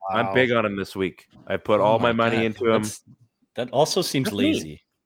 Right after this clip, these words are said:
Speaker 2: That
Speaker 1: It's
Speaker 2: does.
Speaker 1: not lazy.
Speaker 3: <laughs>
Speaker 1: It's not lazy. He's a guy that you should be starting. He's a guy you should be adding. He also had a week that you needed to pay attention to him. That's
Speaker 2: Well,
Speaker 1: the,
Speaker 2: there you go.
Speaker 1: it's
Speaker 2: You could have said that for one segment and given the people a little more juice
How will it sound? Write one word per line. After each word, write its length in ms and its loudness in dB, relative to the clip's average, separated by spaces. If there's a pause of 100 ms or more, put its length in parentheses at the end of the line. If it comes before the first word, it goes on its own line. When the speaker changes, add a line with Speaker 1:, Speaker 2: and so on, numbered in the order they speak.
(340)
Speaker 2:
That 140 -2
Speaker 1:
It's 40 -2
Speaker 2:
does. 180 2
Speaker 1:
not 140 -4
lazy. 480 6
Speaker 3:
<laughs> 40 8 (760)
Speaker 1:
It's 160 -4
not 300 0
lazy. 520 0 (100)
He's 220 0
a 60 0
guy 380 2
that 240 2 (320)
you 100 -2
should 220 -2
be 80 -2
starting. 580 0 (240)
He's 160 -12
a 60 -14
guy 200 -10
you 120 -4
should 160 -10
be 120 -2
adding. 440 2 (480)
He 160 -2
also 440 2
had 140 2
a 60 -2
week 260 -4
that 80 -6
you 120 -4
needed 240 -8
to 60 -10
pay 180 -4
attention 420 -8
to 140 -12
him. 120 -18 (420)
That's 220 -6
Speaker 2:
Well, 140 0
Speaker 1:
the, 60 0
Speaker 2:
there 80 -4
you 80 0
go. 40 -2
Speaker 1:
it's 120 -8
Speaker 2:
You 140 -2
could 140 -12
have 80 -10
said 200 -6
that 180 -4
for 120 -8
one 240 -4
segment 440 -6
and 200 -12
given 220 -8
the 80 -10
people 400 -12
a 0 -
little 180 -12
more 200 -10
juice 440 -10